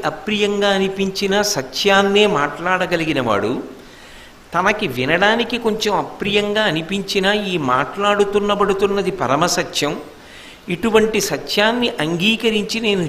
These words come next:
జీవితాన్ని దిద్దుకుంటే వృద్ధిలోకి వస్తాననేటటువంటి అధ్యవసాయముతో కూడుకున్న బుద్ధి కలిగినవాడు,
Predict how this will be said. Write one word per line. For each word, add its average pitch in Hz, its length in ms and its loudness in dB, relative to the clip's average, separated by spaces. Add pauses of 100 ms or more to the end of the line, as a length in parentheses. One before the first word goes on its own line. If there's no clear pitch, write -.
జీవితాన్ని 202 720 -2
దిద్దుకుంటే 240 800 -2
వృద్ధిలోకి 190 680 2
వస్తాననేటటువంటి 185 1300 -2
అధ్యవసాయముతో 185 1080 0
కూడుకున్న 175 600 -2
బుద్ధి 135 420 -2
కలిగినవాడు, 127 720 4